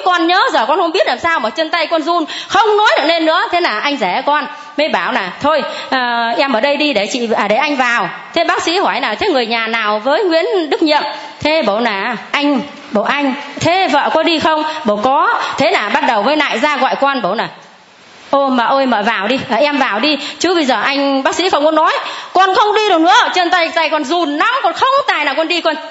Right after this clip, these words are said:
nghĩ là chỉ có chết thôi. Kiểu cắt thì không may sơ suất một cái là chết thôi, thì mới nguy hiểm thế. Thế là vào bác sĩ nói là, "Thế cô như thế nào?"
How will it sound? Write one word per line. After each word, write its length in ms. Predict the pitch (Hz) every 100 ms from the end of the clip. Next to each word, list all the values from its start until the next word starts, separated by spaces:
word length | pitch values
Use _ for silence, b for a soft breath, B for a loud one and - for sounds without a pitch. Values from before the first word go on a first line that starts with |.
| -
nghĩ 240 | 320 311 427
là 80 |
chỉ 160 | 233 233
có 120 | 302
chết 240 | - 381 784 762
thôi. 140 | 370 - - - - -
Kiểu 140 | 254 262
cắt 180 | 381 -
thì 60 | -
không 220 | 311 359
may 440 | 339 320 302 311
sơ 400 | 285 262 - 294
suất 200 | 285 349
một 60 | 254
cái 120 | 269
là 100 | 330
chết 240 | - 294 -
thôi, 200 | 349 320 311 -
thì 120 | 247
mới 120 | 311
nguy 160 | 339 320
hiểm 220 | 220 269
thế. 260 | 320 403 - B B
Thế 120 | 359
là 120 | 392 277
vào 220 | 269 247
bác 160 | 339
sĩ 160 | 381 370
nói 200 | 339 370
là, 200 | - 247 B B
"Thế 100 | 349
cô 180 | 349 302
như 200 | 302 311
thế 60 | 339
nào?" 400 | 254 240 247